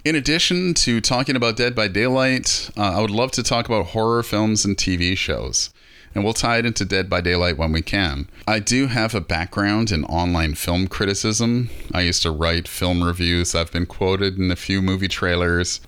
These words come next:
movie ads, ad campaigns, et cetera. So I'd love to use that knowledge and that love of movies and bring that into this podcast. And of course, Dead by Daylight is an asymmetrical horror game, so we'll tie it into D B D when we can.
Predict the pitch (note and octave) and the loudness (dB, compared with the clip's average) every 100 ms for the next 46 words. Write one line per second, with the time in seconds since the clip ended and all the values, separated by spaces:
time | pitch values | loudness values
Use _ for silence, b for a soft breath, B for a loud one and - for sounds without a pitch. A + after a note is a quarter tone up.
0 | - G2+ G2+ F#2+ - E2+ E2+ E2+ E2 - | -2 0 2 0 0 0 2 0 0 -2
1 | - - - - F2 F2 - F2 - F2 | -4 -8 -10 -2 -2 -2 -2 -2 0 0
2 | E2+ F2 - F#2+ E2+ E2 D2 - - - | 0 -2 -2 -2 -2 -2 -2 -4 -4 0
3 | C3 A#2+ D#3+ D#3+ D3+ B2+ C3 A#2 A2 A#2+ | 0 0 0 0 2 4 2 2 0 0
4 | G2+ A2 A2 A2+ G2+ F2+ E2+ E2+ F#2 G#2 | 2 2 2 2 0 2 2 2 2 2
5 | D#2 F2 F#2+ G2+ F#2+ E2+ F2+ F#2+ A2 A2 | 0 2 2 2 -2 0 0 0 0 0
6 | A2+ - F2 F2+ E2+ F2 F2+ E2 D#2+ E2 | 0 -2 -2 0 0 2 2 2 0 0
7 | E2 D#2+ - - C#2+ - C2+ D2 - - | 0 -2 -2 -4 -4 -4 -2 -2 -2 -4
8 | - B B B B F#2 F2+ - - G#2 | -6 B B B B -2 -2 -2 -2 0
9 | G#2 - - - - _ _ - G#2+ G#2+ | 2 0 -2 -4 -16 _ _ -6 -2 0
10 | G2 F#2+ F#2 F2+ F2+ E2+ E2 F2 E2 F#2 | 0 0 2 2 2 0 0 0 0 -2
11 | F#2 F#2 F2 - F2+ E2+ F2+ G2+ F#2+ E2+ | 0 0 -2 -2 -4 -2 0 0 2 0
12 | D#2+ D#2 D#2+ B B B B B - E3+ | 0 0 -2 B B B B B 0 0
13 | F3 F3 D#3+ D3+ B2+ A2 A2+ G#2 G2 F2 | 0 0 0 0 -2 0 0 0 0 0
14 | E2+ D2+ D2+ D#2+ C2+ C#2 | 0 0 -2 -4 -4 -8